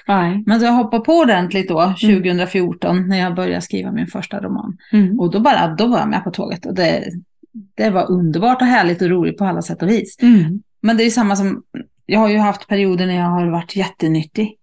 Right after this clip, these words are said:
Speaker 1: Ja.
Speaker 2: Men det är för att jag hoppar på när motivationen kommer. Man måste
Speaker 1: Ja.
Speaker 2: hänga med.
Speaker 1: Mm.
Speaker 2: För att om du, om du väntar tills imorgon, då, då
Speaker 1: Ja.
Speaker 2: brukar motivationen inte vara där längre. Så
Speaker 1: Nej.
Speaker 2: jag tycker också, det kan ju också vara viktigt med intentioner. Att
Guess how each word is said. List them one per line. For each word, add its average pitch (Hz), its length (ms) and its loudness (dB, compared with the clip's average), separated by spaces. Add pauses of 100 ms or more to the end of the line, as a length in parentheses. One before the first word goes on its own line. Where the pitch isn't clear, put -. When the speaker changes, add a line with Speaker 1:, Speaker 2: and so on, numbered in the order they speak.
(200)
Speaker 1:
Ja. 202 380 2
Speaker 2:
Men 240 140 2
det 277 60 4
är 269 120 4
för 240 160 -2
att 226 140 -2
jag 226 80 2
hoppar 226 260 -2
på 214 280 2
när 208 180 4
motivationen 214 760 0
kommer. 170 360 0
Man 196 140 2
måste 226 180 4
Speaker 1:
Ja. 202 140 4
Speaker 2:
hänga 220 460 2
med. 226 340 2 (200)
Speaker 1:
Mm. 190 340 2
Speaker 2:
För 226 60 -2
att 226 180 0
om 214 180 4
du, - 140 -6 (440)
om 214 100 4
du 220 80 2
väntar 214 340 2
tills 202 180 0
imorgon, 220 600 4
då, 220 240 -2
då - 240 -6
Speaker 1:
Ja. 202 40 0
Speaker 2:
brukar 269 300 2
motivationen 254 800 4
inte 233 220 0
vara 208 100 0
där 311 360 2
längre. 165 420 0
Så 208 160 2
Speaker 1:
Nej. 175 440 2
Speaker 2:
jag 240 180 -2
tycker 277 300 2
också, 269 220 -2
det 254 220 -2
kan 285 160 0
ju 320 60 2
också 311 200 -2
vara 320 60 0
viktigt 359 300 0
med 202 100 2
intentioner. 214 960 2
Att 220 160 0